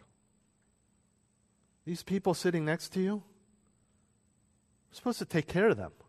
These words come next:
We're supposed to protect each other.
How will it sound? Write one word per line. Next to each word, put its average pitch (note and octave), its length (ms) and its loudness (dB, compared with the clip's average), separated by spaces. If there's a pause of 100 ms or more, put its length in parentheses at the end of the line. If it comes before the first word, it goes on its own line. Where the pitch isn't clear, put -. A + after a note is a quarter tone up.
(4000)
We're F3+ 80 -4
supposed A3+ 240 4
to F#3+ 80 0
protect G3+ 460 4
each D#3 180 0
other. G2 220 -4